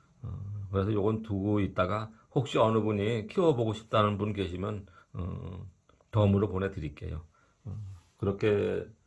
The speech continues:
하고 복륜잔치 이렇게 마감할 수 있으면 정말 좋겠습니다. 도와주십시오. 어, 이 친구들이 이 복륜하고 감중투가 저를 굉장히 질리게 했었어요.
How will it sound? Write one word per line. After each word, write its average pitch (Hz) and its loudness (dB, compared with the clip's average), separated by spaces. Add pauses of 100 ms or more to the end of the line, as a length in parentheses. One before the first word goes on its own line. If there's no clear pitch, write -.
(480)
하고 101 0 (800)
복륜잔치 104 6
이렇게 101 4
마감할 95 4
수 95 -2
있으면 95 0
정말 95 2
좋겠습니다. 80 -4
도와주십시오. 101 4 (440)
어, 87 0 (540)
이 107 0
친구들이 117 4 (120)
이 104 2
복륜하고 107 6
감중투가 98 0
저를 98 2
굉장히 107 4
질리게 113 2
했었어요. 85 -2